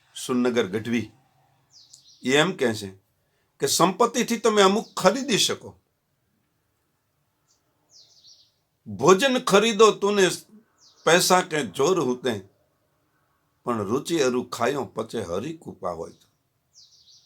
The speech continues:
તમે મોંઘામાં મોંઘી થાળી ખરીદી શકો,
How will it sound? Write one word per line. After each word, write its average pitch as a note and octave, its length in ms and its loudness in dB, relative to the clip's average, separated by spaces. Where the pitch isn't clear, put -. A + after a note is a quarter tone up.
તમે G3 120 -2
મોંઘામાં G3 600 6
મોંઘી G3+ 340 0
થાળી G#3 380 2
ખરીદી B3 520 -2
શકો, F3+ 440 0